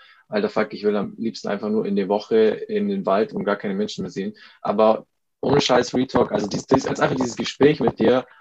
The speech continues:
hat mir grad so eine Ruhe geschaffen, weil ich einfach so, weil das einfach so ein echter Austausch war und weil, ja, einfach dieses, mir so dieses ultimative Feedback auch gegeben hat, wie, wie, wie, wie richtig einfach die, diese Entscheidung war, das jetzt zu machen, weil wie, wie gut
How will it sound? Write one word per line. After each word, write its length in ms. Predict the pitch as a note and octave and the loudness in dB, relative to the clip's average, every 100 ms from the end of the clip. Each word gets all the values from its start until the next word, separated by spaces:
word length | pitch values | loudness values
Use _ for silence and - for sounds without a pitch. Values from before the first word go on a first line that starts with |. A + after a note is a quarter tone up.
| _ - | _ 0
hat 220 | B2 - - - | 0 0 -6 0
mir 200 | B2 B2 | 2 2
grad 200 | - - | 0 2
so 160 | C#3 | 0
eine 140 | C#3 C3 | 4 2
Ruhe 340 | B2 C#3+ C3 | 4 6 6
geschaffen, 680 | A2+ - G#2+ G#2 A#2+ B2 G#2+ | 4 0 -2 -2 -4 -6 2
weil 220 | G#2 G2+ | 4 4
ich 280 | G#2+ - _ _ | 2 -8 _ _
einfach 260 | - G2+ - | -6 -4 -4
so, 480 | - A2 A2 G2+ - _ _ | 0 2 4 2 -4 _ _
weil 140 | A#2+ G#2+ | -2 -2
das 140 | A2+ | 2
einfach 180 | A2+ - | 0 0
so 180 | - C#3 | 4 4
ein 80 | - | 4
echter 340 | C#3 - A#2 | 0 2 4
Austausch 460 | B2 C#3 A2+ G#2+ A2 | 4 4 0 0 4
war 220 | A2 A2 | 4 4
und 140 | G#2+ | 4
weil, 440 | G#2 G#2 G#2 - - - | 4 6 4 0 -14 0
ja, 180 | B2+ A2 | 4 4
einfach 220 | B2 - | 2 -2
dieses, 420 | A#2 A2 A2 - - - _ - | -4 -4 -8 -10 -20 -20 _ -6
mir 100 | A2+ | -2
so 120 | B2 | -2
dieses 220 | A2 - | -2 -2
ultimative 720 | D3+ D3 C3 A2 C3+ A2+ A2 | 0 2 0 2 2 4 4
Feedback 380 | - C#3 - G#2 | 2 -2 0 2
auch 120 | G2+ | 2
gegeben 300 | - G#2+ A#2 | 0 -2 0
hat, 120 | G#2 | 0
wie, 220 | G#2 G#2+ A2+ | 0 -2 -2
wie, 200 | G#2+ G2 | -2 0
wie, 160 | B2+ | -2
wie 180 | A#2 A2+ | 0 0
richtig 520 | A#2 E3+ - - G2+ | 4 2 2 -2 0
einfach 200 | F#2 G#2+ | -2 -4
die, 260 | A2 - G#2 | -6 0 0
diese 200 | G#2 G#2 | 0 -2
Entscheidung 480 | G2 B2+ B2 A#2+ G2+ | 0 2 4 2 2
war, 140 | G2+ | 0
das 140 | G2+ G#2+ | 0 -4
jetzt 180 | G2 | -4
zu 80 | - | -2
machen, 220 | G2+ A#2 | -2 0
weil 140 | G2+ G2 | -2 0
wie, 160 | G#2 - | -4 -4
wie 120 | G#2+ | -6
gut 380 | - C#3 C#3 | 2 2 2